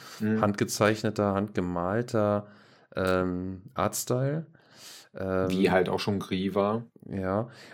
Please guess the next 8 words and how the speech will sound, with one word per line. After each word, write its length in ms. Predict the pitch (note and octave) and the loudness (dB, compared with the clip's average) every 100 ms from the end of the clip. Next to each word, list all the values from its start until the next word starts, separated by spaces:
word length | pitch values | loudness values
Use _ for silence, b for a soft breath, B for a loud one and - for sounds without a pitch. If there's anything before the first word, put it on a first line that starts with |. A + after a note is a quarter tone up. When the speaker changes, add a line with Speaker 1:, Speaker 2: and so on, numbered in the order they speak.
| - | -2
Speaker 2:
und 160 | G2 | 0
das, 220 | G2+ - | 2 -2
äh, 200 | - G2 | -4 0
was 200 | G#2 G2+ | 0 0
ich 160 | - B2+ | -2 -2
persönlich 460 | - B2+ C#3+ C#3+ - | 0 2 2 2 -4
sehr, 800 | G2 G2 G#2+ B2 C3 - G#2+ G#2+ | -4 2 4 4 4 2 2 2
ähm, 380 | G#2+ G#2 G2+ | 2 0 -2